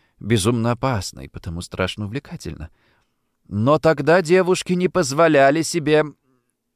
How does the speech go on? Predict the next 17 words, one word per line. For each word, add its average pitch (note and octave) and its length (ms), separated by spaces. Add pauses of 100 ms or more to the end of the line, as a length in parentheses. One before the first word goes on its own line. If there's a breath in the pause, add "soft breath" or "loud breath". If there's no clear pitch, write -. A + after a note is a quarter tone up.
(160)
э, - 100 (220)
того, F#3+ 280
что - 160
они G3 160
позволяют F3+ 520
теперь. - 420 (760)
И, B3+ 100
глядишь, C4+ 460 (420)
по G3 120
прошествии G#3 560
некоторого F#3 540
времени D3 440
все C#3 200
эти D3 160
тибеты B2+ 400
куда-то G#2+ 420 (100)
исчезали. C3 600